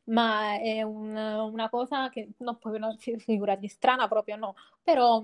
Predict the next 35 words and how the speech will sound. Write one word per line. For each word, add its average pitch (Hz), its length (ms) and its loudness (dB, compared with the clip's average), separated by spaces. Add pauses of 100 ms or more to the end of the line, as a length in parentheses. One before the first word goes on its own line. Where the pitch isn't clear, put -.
(140)
il, 240 520 -4
in 247 140 -8
qualsiasi 320 520 -2
momento, 240 800 -4
eh, 233 140 -6
proprio 240 340 -6
secondo 226 300 -12
me 214 200 -10
è 214 80 -14
dettata 196 360 -8
dal, 202 580 -2
dalla 208 160 -2
questione 202 340 -12
appunto 214 280 -18
dello 196 180 -16
stare 220 280 -2
in 285 100 -10
casa, 202 420 -2 (220)
in 254 140 -4
qualsiasi 254 460 2
momento, 247 680 0 (220)
eh, 226 500 0
prendere, 294 680 0
eh, 220 320 -6
prendere 254 380 -2
tutto 240 640 -2
e, 240 400 0
mm, 220 400 -8
viaggiare 226 460 0
in 208 60 -10
un 214 120 -10
posto 226 300 -6
diverso 202 580 -4
ogni 202 320 -10
giorno, 196 600 -6